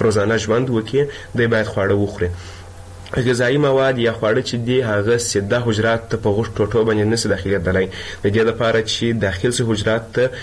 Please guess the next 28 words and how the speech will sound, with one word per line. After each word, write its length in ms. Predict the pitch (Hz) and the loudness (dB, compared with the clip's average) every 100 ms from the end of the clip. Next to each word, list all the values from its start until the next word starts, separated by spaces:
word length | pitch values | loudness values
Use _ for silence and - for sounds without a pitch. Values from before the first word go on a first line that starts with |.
| - - | -14 -6
تر 140 | - 107 | 0 2
ځینو 220 | 110 120 | 2 2
پروسو 440 | 120 113 104 120 | 2 2 2 2
تیریږي، 800 | 117 117 110 117 123 113 123 131 | 0 0 0 2 2 2 2 2
د 100 | 117 104 | 0 2
ځینو 140 | 113 | 2
مالیکولو 500 | 110 101 92 104 110 | 2 0 0 2 2
سره 200 | 113 110 | 2 0
ګډ-، 400 | 104 104 - 107 104 | 0 0 2 2 2
د 100 | 104 | 2
ځینو 220 | 113 107 104 90 - | 2 4 2 2 0
شیانو 320 | 104 107 113 107 | 2 2 0 0
سره 140 | 104 | 0
ګډیږي، 520 | 101 101 123 135 113 135 - - - - | 0 0 0 2 2 0 -2 -12 -14 -4
بیا 120 | 120 | -2
په 100 | 113 | 0
کوچني 280 | - - 127 120 | -2 0 2 2
مالیکولو 380 | 110 110 110 123 | 2 2 2 2
بدلیږي 420 | 113 104 123 123 | 0 2 0 0
چې 40 | 113 | -2
هغه 180 | 107 | 0
بیا 160 | 113 113 | 0 0
کولی 360 | 110 104 110 104 | 2 2 2 0
سي 160 | - | -2
چې 280 | 107 113 104 | -2 -2 0
حجرات 340 | 98 98 95 - | 0 0 -2 -2
داخل 300 | 90 90 85 | -2 -2 -4
سي. 160 | - | -4